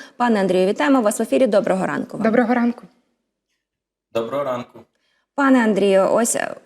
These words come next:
Speaker 1: особисто за вашими спостереженнями, чи можете погодитися із результатом цього дослідження? Чи дійсно діти почали менше займатися спортом? І якщо говорити про першопричини, крім вже названих, названої війни по, е, і карантину,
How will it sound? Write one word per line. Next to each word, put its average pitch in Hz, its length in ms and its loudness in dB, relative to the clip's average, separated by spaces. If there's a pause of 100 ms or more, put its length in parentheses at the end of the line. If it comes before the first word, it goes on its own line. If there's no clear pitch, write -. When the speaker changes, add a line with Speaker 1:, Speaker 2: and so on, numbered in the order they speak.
Speaker 1:
особисто 254 680 0
за 214 160 2
вашими 190 580 -2
спостереженнями, 175 880 -4
чи - 180 -4
можете 247 440 2
погодитися 196 680 -4
із 185 140 -2
результатом 185 640 -4
цього 185 260 -2
дослідження? 226 500 -2
Чи 208 140 -10
дійсно 220 440 -2
діти 240 300 -2
почали 220 420 -4
менше 214 440 -2
займатися 196 580 -6
спортом? 285 600 -2
І 208 80 0
якщо 220 420 -4 (280)
говорити 233 500 0
про 214 200 -6
першопричини, 220 1040 -2 (200)
крім 196 220 -2
вже 190 140 -2
названих, 180 680 -2
названої 180 440 -4
війни 185 360 -4
по, 185 360 -2
е, 185 300 0
і 185 180 0
карантину, 196 600 -2